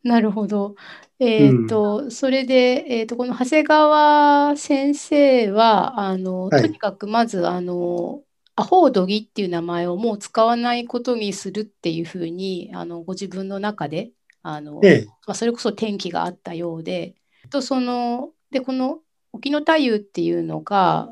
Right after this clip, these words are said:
Speaker 1: えーっと、二種類、えー、飛島にいて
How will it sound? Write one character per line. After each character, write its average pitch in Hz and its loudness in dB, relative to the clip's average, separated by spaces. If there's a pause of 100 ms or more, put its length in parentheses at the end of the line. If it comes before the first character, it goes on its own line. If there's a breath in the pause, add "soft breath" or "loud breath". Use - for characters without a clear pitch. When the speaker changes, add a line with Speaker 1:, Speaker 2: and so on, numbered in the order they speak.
(120)
Speaker 1:
え 190 -6
ー - -8
っ 175 -10
と、 190 -12
二 202 -8
種 349 2
類、 165 -2 (520)
え 170 -10
ー、 - -20
飛 180 -6
島 180 -6
に 175 -8
い 175 -14
て 220 2